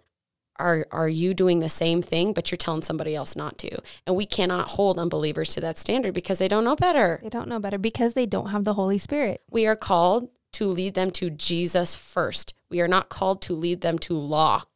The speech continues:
Speaker 2: Mm-hmm.
Speaker 1: We are called to lead them to Jesus first.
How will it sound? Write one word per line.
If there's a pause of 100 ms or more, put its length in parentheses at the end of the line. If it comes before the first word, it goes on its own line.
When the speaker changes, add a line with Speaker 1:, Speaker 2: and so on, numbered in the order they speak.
(120)
Speaker 2:
Mm-hmm. (240)
Speaker 1:
We
are
called
to
lead
them
to (140)
Jesus
first.